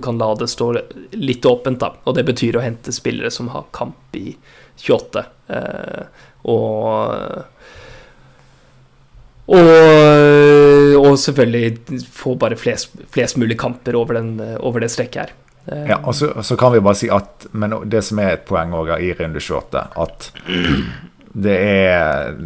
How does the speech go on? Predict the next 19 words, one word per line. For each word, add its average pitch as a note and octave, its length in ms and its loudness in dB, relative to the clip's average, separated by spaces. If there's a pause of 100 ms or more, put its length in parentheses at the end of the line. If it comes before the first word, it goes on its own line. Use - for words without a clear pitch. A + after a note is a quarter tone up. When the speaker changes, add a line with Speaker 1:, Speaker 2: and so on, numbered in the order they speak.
(160)
Speaker 2:
s-, - 320 -12
ikke F2 320 -8
nødvendigvis F2 360 -6
noen F2 280 -8
veldig F2+ 300 -4
nødvendighet F2+ 760 -4
å - 40 -10
skulle D#2+ 380 -8
fylle D#2+ 480 -6
en D2+ 320 -10 (320)
elleve E2+ 560 -6
spiller E2 340 -8
i E2 80 -4
det D#2+ 80 -2
hele E2+ 220 -6
tatt, - 420 -4
om G2 220 -4
man E2+ 160 -6
ikke F2+ 320 -4